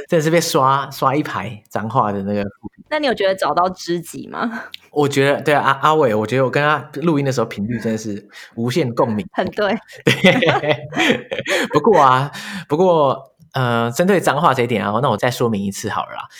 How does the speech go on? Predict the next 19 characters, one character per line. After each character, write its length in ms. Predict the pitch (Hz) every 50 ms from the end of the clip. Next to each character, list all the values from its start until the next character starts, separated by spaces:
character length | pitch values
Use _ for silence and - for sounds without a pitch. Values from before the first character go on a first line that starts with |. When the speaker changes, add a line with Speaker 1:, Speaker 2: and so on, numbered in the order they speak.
| - -
Speaker 1:
其 120 | - - 147
实 220 | 143 156 165 165
我 220 | 165 139 110 107 104
从， 520 | - 113 107 107 110 110 110 110 110 110 -
我 80 | - 113
们 100 | 113 110
节 140 | 110 117 139
目 60 | 151
从 120 | 131 117
最 140 | 117 131 117
一 40 | 120
开 140 | - 117 117
始 140 | 113 95
就 100 | 92 -
是 440 | 107 104 - 107 101 98 95 90 95 - _ _ _ _ _ _ _ _ - - -
蛮 160 | 113 113 110
多 100 | 104 107
脏 200 | 104 - 90 -
话， 260 | - 113 90 - -